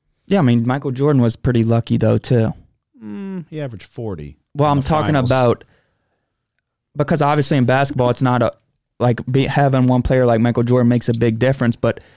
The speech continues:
Speaker 1: you ask anybody, they would tell you that Michael Jordan was more lucky than LeBron James, his situation.
Speaker 2: Oh, yeah, the way it played out with the opponents
Speaker 1: But
Speaker 2: in the
Speaker 1: it's like
Speaker 2: finals
Speaker 1: that
Speaker 2: and
Speaker 1: for
Speaker 2: all that.
Speaker 1: Tom Brady as well, because, I mean, he played in the weakest division. He has our,
Speaker 2: Yeah.
Speaker 1: the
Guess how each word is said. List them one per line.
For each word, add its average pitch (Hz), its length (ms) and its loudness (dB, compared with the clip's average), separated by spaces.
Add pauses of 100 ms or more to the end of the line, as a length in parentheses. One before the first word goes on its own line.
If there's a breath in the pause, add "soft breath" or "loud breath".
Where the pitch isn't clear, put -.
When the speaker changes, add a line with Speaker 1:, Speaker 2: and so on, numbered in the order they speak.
(540 soft breath)
Speaker 1:
you 143 160 2
ask 135 240 0
anybody, 123 560 2
they 123 160 2
would 117 160 0
tell 131 180 2
you 123 120 4
that 120 140 0
Michael 123 300 2
Jordan 120 380 4
was 113 120 0
more 117 260 4
lucky 117 460 0
than 113 280 0
LeBron 110 360 2
James, 113 500 0
his 123 200 -2
situation. 131 880 0 (140)
Speaker 2:
Oh, 196 80 -4
yeah, 156 120 0
the 110 100 -4
way 113 180 -2
it - 160 -12
played 113 280 -6
out 101 200 -6
with 98 140 -12
the 95 80 -8
opponents 98 360 -10
Speaker 1:
But 160 60 0
Speaker 2:
in 165 40 0
the 165 60 2
Speaker 1:
it's 151 140 -4
like 165 160 -2
Speaker 2:
finals - 60 -8
Speaker 1:
that 170 120 0
Speaker 2:
and - 80 -6
Speaker 1:
for 170 60 -2
Speaker 2:
all 156 40 -2
that. 175 60 -8
Speaker 1:
Tom 165 240 -2
Brady 151 280 2
as 123 120 -2
well, 170 240 0
because, 127 400 -2
I 123 40 0
mean, 123 180 2
he 127 140 0
played 131 260 0
in 127 80 2
the 123 80 0
weakest 123 340 -2
division. 127 420 0
He 123 180 2
has 117 420 0
our, 120 180 0
Speaker 2:
Yeah. 107 260 -2 (260)
Speaker 1:
the 120 280 0